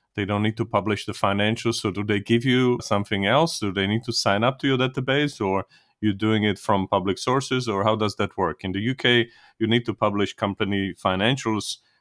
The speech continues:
anyway, but in other countries, not so much. Or are you using other indicators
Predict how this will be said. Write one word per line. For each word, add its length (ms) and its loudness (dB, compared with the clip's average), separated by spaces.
anyway, 440 4
but 260 2
in 300 -2
other 240 0
countries, 500 -2
not 220 -2
so 160 0
much. 340 -4
Or 200 2
are 80 2
you 120 2
using 380 2
other 280 2
indicators 800 -2